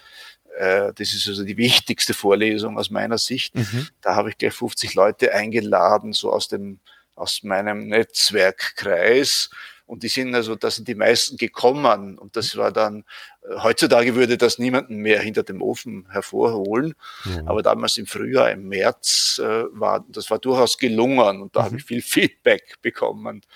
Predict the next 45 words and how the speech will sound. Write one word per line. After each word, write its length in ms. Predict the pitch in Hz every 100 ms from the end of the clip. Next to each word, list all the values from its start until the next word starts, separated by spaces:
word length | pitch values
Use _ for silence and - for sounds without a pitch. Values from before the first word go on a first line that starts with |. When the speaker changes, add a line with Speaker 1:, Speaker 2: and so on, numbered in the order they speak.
| -
Speaker 2:
Ja, 200 | 113 156
ja, 160 | 190
ja, 200 | 185 185
ja. 280 | 175 165 120
Speaker 1:
Ähm, 400 | 101 101 98 90 -
ja. 320 | 123 104 - _ - -
Speaker 2:
Und 120 | 151
auch 140 | 151 -
die 100 | 185
Möglichkeit, 480 | 160 - - 165
das 100 | 151 160
auch 160 | -
aufzunehmen, 920 | - 170 - - 123 104 95 92 90
dass 180 | 110 -
man 100 | 135
das 200 | 123 -
dann 240 | 127 117
archivieren 580 | 120 - 113 113 143 175
kann 360 | - 143 135 135
und, 260 | 123 120
und 0 |
Speaker 1:
Genau, 560 | 156 139 131 107 104 101
ja, 340 | 123 120 101 -
ja, 160 | 117 110
ja. 220 | 98 95 -
Speaker 2:
Haben 100 | 127
Sie 80 | 180
es 80 |
Speaker 1:
Und 60 | 160
Speaker 2:
aufgenommen? 440 | 220 185 185 277 - _ _ _ _ - - - - -
Speaker 1:
wir 320 | 120 113 120 214
haben, 420 | 147 170 170 156
ich 140 | 120 139
hab, 120 | 127
nein, 160 | 160
ich 80 | 143
hab 100 | 143
das 160 | 147 123
nicht 220 | 131 -
aufgenommen. 580 | 87 98 - 104 101 113
Speaker 2:
Ah, 220 | 208 214 - -
<laughs> 160 | -
schade. 500 | - - - - 110 -
Speaker 1:
Und 160 | 135 160 214
wir, 260 | 127 143